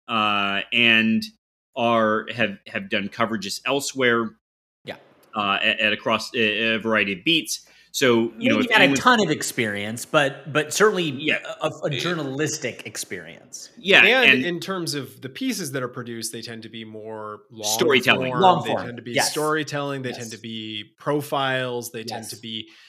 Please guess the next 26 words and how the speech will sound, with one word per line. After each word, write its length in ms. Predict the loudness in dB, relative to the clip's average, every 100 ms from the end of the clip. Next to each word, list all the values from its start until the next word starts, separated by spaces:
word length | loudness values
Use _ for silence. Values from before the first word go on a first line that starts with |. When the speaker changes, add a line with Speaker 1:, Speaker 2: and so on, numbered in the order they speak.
| -16 -4
Speaker 3:
different 400 | 0 0 -2 -8
types 340 | -6 -4 -4
of 140 | -8 -6
writing 400 | -6 -6 -10 -14
than 100 | -18
what 120 | -16
we 80 | -14
usually 440 | -12 -12 -14 -8
see 460 | -2 -2 -2 -4 -6
from 180 | -8
a 80 | -8
recruiting 540 | -10 -10 -10 -8 -8 -8
site 360 | -8 -10 -12
from 220 | -20 -20
tw-, 200 | -20 -20 _
like, 200 | -16 -16
twenty-four 380 | -16 -20 -20 -20
seven. 160 | -4 4
Speaker 1:
Yeah, 160 | 4 2 -4 2
and, 180 | 2
and 0 |
Speaker 3:
Continue. 200 | 4 4 4
Speaker 1:
that's 220 | 2 2
not, 380 | 2 2 -2 2
and, 460 | 4 6 4 2 -2
and 280 | -2 -2